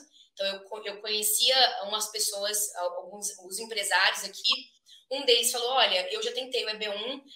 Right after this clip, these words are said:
eu acredito que tem o seu perfil." Foi nesse momento que eu atinei que poderia ser uma possibilidade,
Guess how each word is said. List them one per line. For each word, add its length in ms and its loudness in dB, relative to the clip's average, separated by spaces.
eu 60 -2
acredito 360 -4
que 140 -12
tem 140 -4
o 20 -8
seu 180 -2
perfil." 480 -2
Foi 100 -2
nesse 160 -2
momento 340 0
que 60 -8
eu 140 -2
atinei 400 6
que 100 -10
poderia 420 2
ser 260 4
uma 120 -6
possibilidade, 680 0